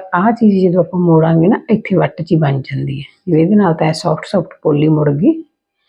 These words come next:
ਉਹ ਇਸ ਤਰ੍ਹਾਂ ਮੁੜਦੀ ਨੀ ਗੀ ਬੁਕਰਮ, ਕਰੜੀ ਜਿਹੀ ਜ਼ਿਆਦਾ ਹੁੰਦੀ ਆ। ਤੇ ਆਹ ਦੇਖੋ,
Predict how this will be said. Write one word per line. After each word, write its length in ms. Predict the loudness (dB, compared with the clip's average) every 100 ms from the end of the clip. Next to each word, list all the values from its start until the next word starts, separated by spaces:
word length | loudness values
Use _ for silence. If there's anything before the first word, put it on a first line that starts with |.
| _ _ _ 0
ਉਹ 160 | 2
ਇਸ 80 | 2
ਤਰ੍ਹਾਂ 220 | 0 0
ਮੁੜਦੀ 400 | 2 0 0 2
ਨੀ 220 | 0 -2 -6
ਗੀ 100 | -8
ਬੁਕਰਮ, 320 | -8 -8 -12 -16 -20 _ _ _ _ _ -20 -20 -20 _
ਕਰੜੀ 320 | -2 0 2 0
ਜਿਹੀ 120 | -2
ਜ਼ਿਆਦਾ 260 | -4 -2
ਹੁੰਦੀ 360 | 0 0 0 -2
ਆ। 80 | -2 -8 -20 _ _ _ _ _ _ _ _ _ _ _ _
ਤੇ 80 | -2
ਆਹ 80 | 0
ਦੇਖੋ, 380 | -2 -4 -6